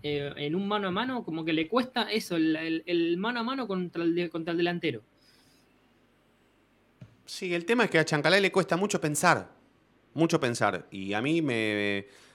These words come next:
Speaker 2: me, me cuesta apuntar a un
Speaker 1: Sí,
Speaker 2: futbolista
Speaker 1: pero
Speaker 2: como
Speaker 1: cuando,
Speaker 2: bueno
Speaker 1: cuando
Speaker 2: cuando no
Speaker 1: quedó
Speaker 2: piensa.
Speaker 1: mano a mano con Sosa no, no dudó, le pegó al palo, no estuvo mal.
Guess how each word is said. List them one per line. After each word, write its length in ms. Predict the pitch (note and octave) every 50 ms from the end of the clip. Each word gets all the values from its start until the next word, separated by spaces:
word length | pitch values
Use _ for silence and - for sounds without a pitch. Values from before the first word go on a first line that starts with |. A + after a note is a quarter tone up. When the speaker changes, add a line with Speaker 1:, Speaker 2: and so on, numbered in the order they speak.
| _ _ _
Speaker 2:
me, 120 | - G2+ F#2+
me 240 | - F#2+ G#2+ G#2+ -
cuesta 320 | - D#3 E3+ E3 - F3+
apuntar 380 | D3 - A#2+ A2+ B2 D3+ D#3 D#3
a 40 | D#3
un 60 | D3
Speaker 1:
Sí, 80 | D3+ C3
Speaker 2:
futbolista 260 | B2+ C3 D3 F3 G3
Speaker 1:
pero 80 | D3+
Speaker 2:
como 120 | - B2 A#2+
Speaker 1:
cuando, 100 | A#2 -
Speaker 2:
bueno 180 | E3 F#3+ G#3 G#3
Speaker 1:
cuando 200 | G#3 G3+ G#3 G#3+
Speaker 2:
cuando 120 | - -
no 0 |
Speaker 1:
quedó 120 | A3+ A#3+ -
Speaker 2:
piensa. 140 | - C4+ C4 B3+
Speaker 1:
mano 60 | C4
a 60 | C4
mano 100 | B3+ A#3
con 160 | A3+ A#3 A3+
Sosa 260 | - D#4 D4+ - C#4
no, 320 | A3+ G#3 G3+ G3 F#3+ F#3 F3+
no 140 | F#3+ G3 F#3+
dudó, 320 | G3 A3 D#4 D#4 G#3+ D3+
le 120 | D3 D3 C#3+
pegó 140 | E3 F#3 G3+
al 100 | G3 F#3+
palo, 240 | E4 D#4+ G#3 D3+
no 80 | D3 C#3+
estuvo 200 | C#3 - D4+ D4
mal. 240 | F#3+ D#3+ C3 A#2